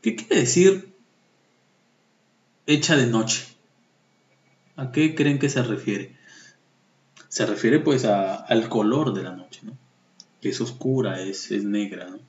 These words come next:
Entonces, la cabellera de esta mujer, o de este hombre, no sé, era de color muy negro, ¿no? Color de la noche. Pero no dice, "Era de color de la noche", sino, "hecha de noche".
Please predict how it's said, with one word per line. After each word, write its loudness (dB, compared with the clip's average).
Entonces, -2
la 0
cabellera -4
de -2
esta -6
mujer, -4
o -12
de -12
este -4
hombre, -2
no -6
sé, -12
era 0
de 0
color -2
muy 2
negro, -4
¿no? -6
Color -6
de -4
la -6
noche. -10
Pero 2
no 4
dice, 4
"Era 2
de 2
color 2
de 2
la -2
noche", 2
sino, 0
"hecha 0
de -2
noche". -6